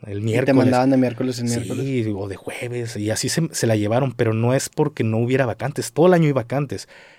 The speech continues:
Speaker 1: El detalle es de que ya que entras, te das cuenta de que la guardia en prevención son elementos que tienen a lo mejor un mes, dos meses desplegados,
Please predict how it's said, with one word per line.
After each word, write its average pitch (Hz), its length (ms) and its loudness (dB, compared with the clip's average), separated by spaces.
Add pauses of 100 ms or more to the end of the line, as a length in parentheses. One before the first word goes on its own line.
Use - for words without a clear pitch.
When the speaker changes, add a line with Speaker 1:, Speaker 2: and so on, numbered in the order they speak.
Speaker 1:
El 131 220 4
detalle 139 560 4
es - 200 -4 (380)
de 127 120 4
que 127 140 0
ya 139 140 6
que 196 140 6
entras, 190 460 2
te - 120 2
das 127 200 4
cuenta 151 380 2
de 135 160 2
que 101 600 -2 (340)
la 123 180 2
guardia 123 340 2
en 151 100 0
prevención 117 500 0
son 135 160 -4
elementos 123 580 0
que 110 280 -4 (420)
tienen 135 260 2
a 143 60 4
lo 120 100 2
mejor 123 300 0
un 139 140 2
mes, 135 240 2
dos 135 180 -2
meses 135 380 0
desplegados, 131 960 0